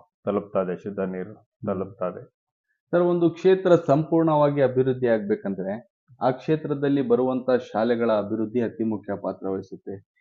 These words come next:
Speaker 2: ನೀವು ನಿಮ್ಮ ಭಾಗದಲ್ಲಿ ಬರುವಂತ ಶಾಲೆಗಳ ಅಭಿವೃದ್ಧಿಗೆ ಯಾವ ರೀತಿ ಒತ್ತು ಕೊಟ್ಟಿದ್ದೀರಾ? ಶಿಕ್ಷಣಕ್ಕೆ ನಿಮ್ಮ ಆದ್-, ಆದ್ಯತೆ ಏನಿದೆ ಸರ್?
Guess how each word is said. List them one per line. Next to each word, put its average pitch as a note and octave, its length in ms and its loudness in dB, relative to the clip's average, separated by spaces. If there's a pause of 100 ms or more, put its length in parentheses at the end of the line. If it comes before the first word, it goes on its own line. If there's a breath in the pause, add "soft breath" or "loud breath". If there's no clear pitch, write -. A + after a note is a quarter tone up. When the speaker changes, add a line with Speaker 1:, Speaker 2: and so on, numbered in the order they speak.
(280)
Speaker 2:
ನೀವು D#3+ 260 0
ನಿಮ್ಮ D#3+ 300 -2
ಭಾಗದಲ್ಲಿ C3 640 -2
ಬರುವಂತ A#2 460 -2
ಶಾಲೆಗಳ A2+ 680 0
ಅಭಿವೃದ್ಧಿಗೆ G#2+ 500 -4
ಯಾವ G#2 160 0
ರೀತಿ G#2+ 180 -4
ಒತ್ತು G2+ 260 -4
ಕೊಟ್ಟಿದ್ದೀರಾ? G2+ 440 -4 (480)
ಶಿಕ್ಷಣಕ್ಕೆ D3+ 600 -2
ನಿಮ್ಮ C3 240 0
ಆದ್-, A2+ 360 -4
ಆದ್ಯತೆ A2+ 380 -2
ಏನಿದೆ F#2+ 340 -4
ಸರ್? - 240 -20